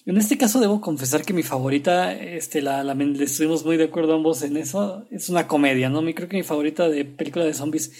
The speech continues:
en los últimos años es Shaun of the Dead, que justamente, ¿no? Ahorita hablando ya de esas dos en relación con Walking Dead,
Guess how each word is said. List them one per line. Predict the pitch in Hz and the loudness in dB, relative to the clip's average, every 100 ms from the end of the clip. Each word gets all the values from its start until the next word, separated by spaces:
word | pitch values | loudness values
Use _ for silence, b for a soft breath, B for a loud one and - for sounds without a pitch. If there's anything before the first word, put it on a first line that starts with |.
| B B B - | B B B -4
en | 156 | -4
los | 135 | -2
últimos | 160 170 160 131 | -2 -2 -2 -2
años | 156 175 156 | -2 -2 -4
es | 151 131 B B B | -4 -6 B B B
Shaun | - 185 170 | -2 2 4
of | 170 | 4
the | 151 | 4
Dead, | 147 135 B B - | 0 -4 B B -12
que | - | -2
justamente, | - 254 302 247 202 160 | 0 2 4 4 4 2
¿no? | 180 | 0
Ahorita | 190 185 214 208 | 0 0 0 2
hablando | 175 175 185 202 | 0 2 2 2
ya | 196 | 4
de | 196 | 2
esas | 196 190 160 | 0 -4 -2
dos | 165 165 | -2 -2
en | 180 | -2
relación | 175 147 139 160 | 0 0 0 -2
con | 156 165 147 | -2 -2 0
Walking | 156 156 175 156 | -2 -2 -2 2
Dead, | 156 | 2